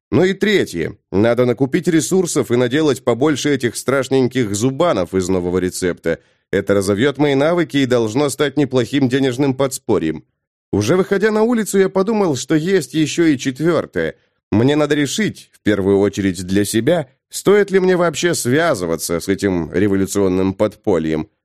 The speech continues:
Игра только началась, и мне надо определиться, играть за простого работягу или устроить игры в бомбистов-анархистов, или кто они там по мировоззрению. При свете вечернего солнца улица производила намного лучшее впечатление.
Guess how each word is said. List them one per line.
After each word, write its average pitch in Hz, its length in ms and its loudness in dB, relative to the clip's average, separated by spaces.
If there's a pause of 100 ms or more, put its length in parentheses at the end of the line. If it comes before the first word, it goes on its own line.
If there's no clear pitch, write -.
(140)
Игра 123 340 0
только 190 280 -2
началась, 175 560 0
и 120 60 4
мне 113 160 2
надо 135 260 2
определиться, 120 680 0
играть 113 320 -2
за 120 100 0
простого 127 460 0
работягу 123 560 0
или 107 220 2
устроить 113 580 0
игры 143 320 0
в 101 60 -4
бомбистов-анархистов, 113 1300 0 (260)
или 95 280 2
кто 117 240 0
они 87 160 0
там 85 280 -2
по 101 120 0
мировоззрению. 98 960 -2 (720)
При 123 180 2
свете 147 340 2
вечернего 139 500 2
солнца 190 560 0
улица 185 380 0
производила 147 680 0
намного 139 440 0
лучшее 113 400 0
впечатление. 80 760 -4